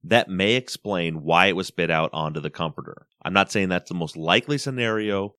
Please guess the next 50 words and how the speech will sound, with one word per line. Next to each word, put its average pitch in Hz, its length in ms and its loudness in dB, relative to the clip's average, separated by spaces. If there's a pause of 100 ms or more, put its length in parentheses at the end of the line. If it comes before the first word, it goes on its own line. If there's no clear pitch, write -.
(120)
but 98 100 -2
it's 95 140 -2
certainly 90 400 0
a 85 40 -2
possibility. 78 840 -4 (480)
And 101 120 -2
while 123 180 6
we're 185 100 4
on 127 180 4
that 117 180 2
topic, 87 440 -2
one 92 320 0
of 180 80 -2
the 202 160 -2
other 107 240 2
questions 90 460 -2
that 85 180 -6
came 85 300 -4
up, 76 240 -8 (160)
uh, 82 160 -2
actually 123 280 0
just 120 200 -2
by 104 120 4
one 95 340 0
person, 80 500 -4 (240)
but 95 80 -6
there 104 100 2
was 90 120 0
one 139 260 2
person 139 320 -2
that 98 140 0
has 92 120 -2
asked 90 320 0
me 82 80 -8
several 92 360 -4
times 78 500 -8 (300)
why 95 340 6
I 113 140 4
believe 90 420 -2
that 82 140 -6
that 82 180 0
stain 80 400 -6
was 78 180 -6
semen. 76 320 -8 (500)
It 98 140 -4
looks 87 240 -2
way 85 300 0
too 147 180 -4
dark 98 320 0
brown. 80 500 0